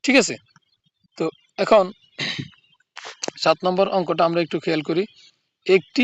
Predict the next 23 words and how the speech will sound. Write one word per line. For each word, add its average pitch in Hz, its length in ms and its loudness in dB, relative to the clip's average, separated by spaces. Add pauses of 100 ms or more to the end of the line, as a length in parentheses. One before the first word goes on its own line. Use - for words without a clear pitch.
(120)
দোকানে 180 460 2
আঠারোশো 170 400 0
টাকার 185 280 0
পণ্য 156 340 -6
বিশ 151 220 -4
পার্সেন্ট 160 380 -8
কমে 147 300 -2 (600)
বিক্রয় 160 360 -2
করা 120 220 -2
হলো। 104 240 -10 (1300)
পণ্যটির 185 560 2
বিক্রয় 175 320 -2
মূল্য 131 220 -4
কত? 107 200 -10 (280)
একশো - 280 -2
টাকার 247 240 2
পণ্য 185 240 0 (1200)
বিশ 180 180 0
পার্সেন্ট 233 380 0
কমে, 226 280 6
তার 185 180 2
মানে 190 180 0
তার 190 180 4